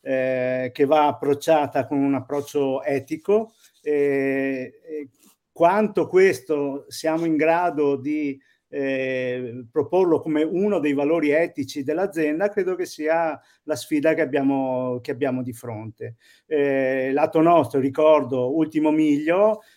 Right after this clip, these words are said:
eh, la, la, sempre solo servizi utili, sempre, eh, s-, sempre un occhio particolare al servizio inbound, che è quello che ricordo, eh, eh, proviene da una proattività de-, del nostro target,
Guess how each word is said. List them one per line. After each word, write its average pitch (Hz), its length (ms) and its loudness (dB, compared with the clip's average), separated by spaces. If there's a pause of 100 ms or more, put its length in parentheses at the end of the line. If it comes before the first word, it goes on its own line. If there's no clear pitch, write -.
eh, 143 580 0
la, 135 280 -2
la, 123 840 -6 (280)
sempre 170 520 0
solo 165 400 2
servizi 143 540 -2
utili, 196 640 -4
sempre, 156 720 0 (180)
eh, 156 420 4 (400)
s-, 220 320 -14
sempre 170 460 0
un 160 160 4
occhio 170 380 2
particolare 151 1000 0 (240)
al 143 380 0
servizio 156 480 -2
inbound, 147 640 0
che 156 140 -4
è - 60 -6
quello 143 320 2
che 139 140 2
ricordo, 139 800 0 (180)
eh, 135 300 -6
eh, 147 180 -4
proviene 147 420 0
da 131 100 -2
una 131 180 -2
proattività 135 1000 -2
de-, 123 320 -6
del 131 140 -10
nostro 127 380 -8
target, 143 720 -4